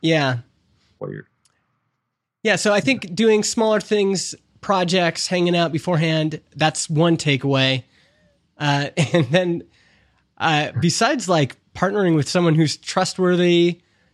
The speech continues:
Speaker 1: who's autonomous. Is there anything else you think? I mean, being in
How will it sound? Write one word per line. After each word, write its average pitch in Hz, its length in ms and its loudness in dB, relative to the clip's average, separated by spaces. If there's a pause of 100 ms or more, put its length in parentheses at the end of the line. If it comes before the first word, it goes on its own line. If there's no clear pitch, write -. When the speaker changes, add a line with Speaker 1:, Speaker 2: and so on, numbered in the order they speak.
(140)
Speaker 1:
who's 156 120 2
autonomous. 165 520 0
Is 165 120 -2
there 220 120 2
anything 277 320 2
else 175 400 0
you 196 120 -2
think? 202 440 -2 (260)
I 165 40 -2
mean, 190 180 2
being 277 340 2
in 185 220 2